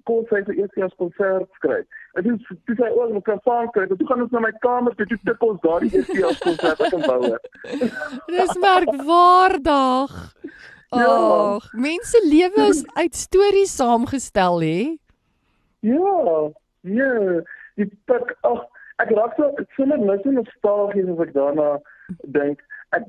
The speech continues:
Speaker 1: dink aan die tye waar ons wyn gedrink het in die Drakenstein,
Speaker 2: <laughs>
Speaker 1: toe, toe, uh, Babbelas nie 'n week gehou het nie.
Speaker 2: <laughs>
Speaker 1: Ehm, ek dink dit, ag, en die mense wat mens daar ontmoet
Speaker 2: Ja.
Speaker 1: het, en,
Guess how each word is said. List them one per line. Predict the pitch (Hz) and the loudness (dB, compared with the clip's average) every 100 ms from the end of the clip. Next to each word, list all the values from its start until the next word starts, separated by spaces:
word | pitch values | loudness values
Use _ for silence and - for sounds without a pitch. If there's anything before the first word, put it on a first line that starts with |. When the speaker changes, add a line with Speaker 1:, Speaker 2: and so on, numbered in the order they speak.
| - | -4
Speaker 1:
dink | 170 208 220 - | -2 -2 -4 -2
aan | 202 | -2
die | 190 - | -4 -2
tye | 208 202 202 | 0 0 0
waar | 180 170 | 0 0
ons | 170 156 127 | -2 -6 -4
wyn | 123 156 180 | -2 -2 -4
gedrink | 196 - 147 156 | -6 -4 -4 -2
het | 165 | -4
in | 156 | -4
die | 139 | -2
Drakenstein, | 123 143 143 156 143 _ - 156 151 - 196 185 180 190 | 0 -2 -2 -6 -8 _ -2 -2 -2 -2 0 0 0 -2
Speaker 2:
<laughs> | 175 180 - - | -4 -8 -12 -4
Speaker 1:
toe, | 185 180 180 180 - _ _ | -2 0 0 -4 -10 _ _
toe, | 190 185 | -2 0
uh, | 175 175 165 - 165 - - | 0 0 0 -4 -6 -10 -10
Babbelas | 151 120 147 160 139 170 226 - - | -6 -2 0 0 0 -2 -6 -16 -10
nie | - 160 180 190 185 _ | -4 0 2 0 -2 _
'n | 165 - | -6 -2
week | 135 156 - | -2 -2 -2
gehou | 165 127 123 | -2 0 0
het | 123 123 | 0 -2
nie. | 127 165 202 285 240 | -2 0 0 -2 -2
Speaker 2:
<laughs> | 311 - 277 | -4 -2 0
Speaker 1:
Ehm, | 285 294 151 156 - - 202 - - - - - 170 - 175 - - | 2 2 0 -2 -6 -12 -12 -10 -12 -12 -8 -6 -6 -8 -16 -12 -8
ek | 196 | -4
dink | 185 240 | -2 -2
dit, | 233 240 - - - | -2 -4 -10 -12 -4
ag, | 226 226 | -4 -2
en | 208 | 0
die | 202 151 | 0 2
mense | 147 180 202 208 | 0 0 0 -2
wat | 202 | 0
mens | 185 175 | -2 -2
daar | 160 160 - | -2 -2 -2
ontmoet | 160 139 170 | -2 0 2
Speaker 2:
Ja. | 165 160 160 156 151 156 160 | 4 2 2 -2 -4 -4 -4
Speaker 1:
het, | 175 | -4
en, | 202 | -4